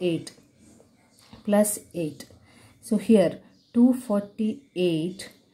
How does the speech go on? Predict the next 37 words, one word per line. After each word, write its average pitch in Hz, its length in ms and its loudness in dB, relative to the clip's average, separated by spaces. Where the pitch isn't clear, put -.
and 190 240 0
bring 240 320 6
this 247 200 2
positive 208 560 -2
eight 190 240 -4
this 175 200 -10
side. - 280 -10
Negative 202 480 2
eight. 156 200 0
So, 190 160 -2
numbers 196 420 4
will 202 180 0
be 208 220 0
in 214 120 4
one 196 220 0
side 196 220 0
of 190 180 0
equal 175 320 -6
sign 196 380 -4
and 185 180 0
with 220 200 2
variable 202 560 0
four 180 420 -4
n 214 400 0
right 185 320 2
in 185 200 -4
the 240 200 0
right 170 240 0
side. 147 360 -6
So, 208 220 -2
next 196 360 0
two 233 140 2
forty-eight 226 480 4
minus 214 420 0
eight, 220 380 -2
two 226 160 0
forty 170 720 -8